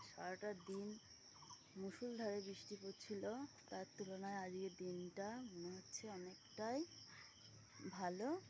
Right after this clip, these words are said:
তবুও ভোরের দিকে একটু ঝিরিঝিরি বৃষ্টি পড়ছিল, এখন কমেছে। সব তো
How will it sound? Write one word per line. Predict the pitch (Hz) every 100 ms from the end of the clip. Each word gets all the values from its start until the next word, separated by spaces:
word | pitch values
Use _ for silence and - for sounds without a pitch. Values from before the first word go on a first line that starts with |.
| - - - - - - - - - -
তবুও | 202 202 233 247 202
ভোরের | 196 196 190 180
দিকে | 196 - 233 - - - - - 214
একটু | - 247
ঝিরিঝিরি | 233 214 233 220 - - - - -
বৃষ্টি | 208 202 220 196
পড়ছিল, | 208 - 220 247 339 - - - - - - - - - - - - - - - - - - -
এখন | 190 208 220 208
কমেছে। | 202 185 175 - 156 151 - - - - - - - - - - - - - - - -
সব | 220 208
তো | -